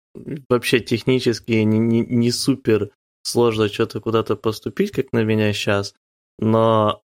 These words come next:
что касается э, специализации,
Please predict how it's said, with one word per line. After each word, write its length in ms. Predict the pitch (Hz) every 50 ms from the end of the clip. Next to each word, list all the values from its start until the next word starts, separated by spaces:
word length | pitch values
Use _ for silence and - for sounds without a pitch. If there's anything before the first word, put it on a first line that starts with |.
| _ _ _ 117
что 340 | 104 - - - 127 131 127
касается 1040 | - 123 110 107 - 123 123 123 120 117 110 - - - - 107 104 104 101 98 - _ _ _ _ _ _ _ _ -
э, 380 | 107 101 101 98 98 101 101 - - -
специализации, 1800 | - - - - 117 110 - - - 117 113 110 110 110 107 107 107 113 117 120 120 117 120 - - - - 107 107 104 101 98 98 - -